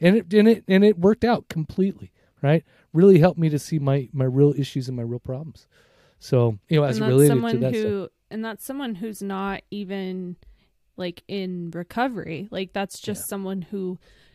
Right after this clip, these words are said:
Speaker 2: knows you and your behavior, and that's just
Speaker 1: Sure.
Speaker 2: as valuable as, like, a sponsor. I
Speaker 1: Mm-hmm.
Speaker 2: think, you know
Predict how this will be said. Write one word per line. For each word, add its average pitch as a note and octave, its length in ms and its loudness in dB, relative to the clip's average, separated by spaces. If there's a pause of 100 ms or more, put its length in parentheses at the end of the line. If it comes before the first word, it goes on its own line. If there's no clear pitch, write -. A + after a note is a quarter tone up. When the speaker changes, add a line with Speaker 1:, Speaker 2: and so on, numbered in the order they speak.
(140)
Speaker 2:
knows G3 580 -6
you E3+ 220 -6
and F3 180 -8
your E3+ 140 -10
behavior, F#3+ 600 -10
and F#3 280 -10
that's - 300 -12
just - 280 -2
Speaker 1:
Sure. B3 60 -8
Speaker 2:
as G3 120 -12
valuable F#3 680 -6
as, F#3+ 260 -8
like, F#3 180 -10
a G3 60 -12
sponsor. A3+ 720 -12 (420)
I B2 40 -14
Speaker 1:
Mm-hmm. C#3+ 260 -4
Speaker 2:
think, F#3+ 380 -12
you E3 120 -12
know F3+ 300 -10